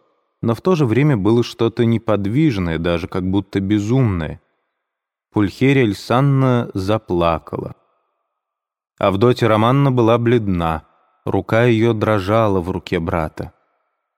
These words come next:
"Ступайте домой, с ним",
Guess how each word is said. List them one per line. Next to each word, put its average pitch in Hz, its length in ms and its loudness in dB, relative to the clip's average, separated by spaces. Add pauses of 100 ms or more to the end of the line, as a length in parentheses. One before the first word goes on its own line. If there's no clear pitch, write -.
(1160)
"Ступайте - 680 -4
домой, 85 440 -4 (180)
с - 180 -12
ним", 92 320 -2